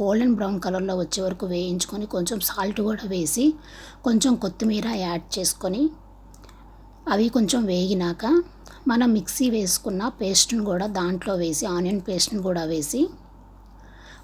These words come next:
మనకి ఆయిల్ పైకి తేలే వరకు వేయించుకోవాలండి. అంటే ఆనియన్లో పచ్చితనం అనేది లేకుండా ఫ్రై చేసుకోవాలి.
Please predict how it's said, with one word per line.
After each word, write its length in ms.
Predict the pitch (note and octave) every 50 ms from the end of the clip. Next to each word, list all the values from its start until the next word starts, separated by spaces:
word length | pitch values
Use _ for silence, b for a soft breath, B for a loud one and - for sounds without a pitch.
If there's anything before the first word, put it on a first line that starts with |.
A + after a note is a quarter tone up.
| B -
మనకి 320 | B3 A#3+ B3+ B3 - C4+ C#4 - - F#4 C4+ A3+ G#3+
ఆయిల్ 300 | G#3 A3+ A#3+ A#3 B3 C#4+ F#4 - - -
పైకి 420 | A#3 F#3 G3 A3 G#3+ - - B3 B3 D#4+ E4 - - - - -
తేలే 320 | A3+ G3+ G3 G3 F#3+ F#3+ F3+ F3
వరకు 280 | F3 F3 F3+ - B3 B3+ D#4+ F#4 E4 C#4
వేయించుకోవాలండి. 1040 | A3+ F#3+ F#3+ F#3+ G#3+ G#3+ F#3+ - - - G3+ F3+ F3+ F3+ F3 F3+ F3 E3 F3 F3 A#3+ D#4 F4 -
అంటే 180 | G3 F3+ B3 B3+ - D4 A3 G#3
ఆనియన్లో 460 | G#3 G#3 G#3 G#3 G3+ G3+ G3+ G#3 C4+ D#4 -
పచ్చితనం 520 | C4+ G#3+ F3+ - - A#3+ - A#3 A#3 A3+ A3 G3+
అనేది 260 | G3 F3+ F3 E3 E3+ E3+ E3+
లేకుండా 400 | E3+ E3+ F3 - F3+ E3+ E3+ A3+ D4 C#4+ -
ఫ్రై 160 | - F#3 F3+ F3+ F3+ -
చేసుకోవాలి. 720 | E3+ E3+ - - - - F3+ E3+ E3+ E3 E3+ F#3 B3+